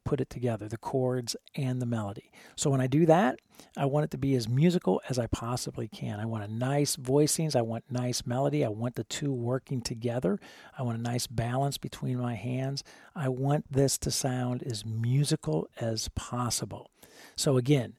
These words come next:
first two choruses, chords only. Second two choruses, melody only. And then the last two choruses, chords and melody together. So let's bring in the ensemble. Let's hear how this is gonna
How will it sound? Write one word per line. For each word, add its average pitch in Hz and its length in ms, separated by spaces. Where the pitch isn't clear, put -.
first 147 320
two 160 160
choruses, 156 720
chords 151 480
only. 135 440
Second - 520
two 135 160
choruses, 113 600
melody 127 800
only. 110 440
And 135 140
then 135 100
the 127 120
last 143 480
two 135 160
choruses, 110 760
chords 139 540
and 170 340
melody 110 480
together. 113 460
So - 160
let's 170 200
bring 233 200
in 233 80
the 233 140
ensemble. 127 640
Let's 135 320
hear 175 180
how 165 120
this 160 180
is 160 100
gonna 160 300